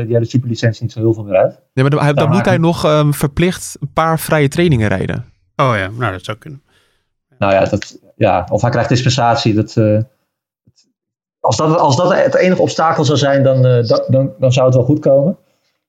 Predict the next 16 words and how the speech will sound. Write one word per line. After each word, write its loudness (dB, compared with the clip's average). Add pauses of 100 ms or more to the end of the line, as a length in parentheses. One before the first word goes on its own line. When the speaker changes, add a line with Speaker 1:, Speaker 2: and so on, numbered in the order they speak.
(120)
Speaker 1:
Eh, 4
ik -8
hoop 0
Hurta, 2
maar 2
ik -4
ben 2
bang 2
dat 2
het, 0
eh, 4
toch -2
die, 4
eh, 4 (600)
Zhou 2
wordt. 0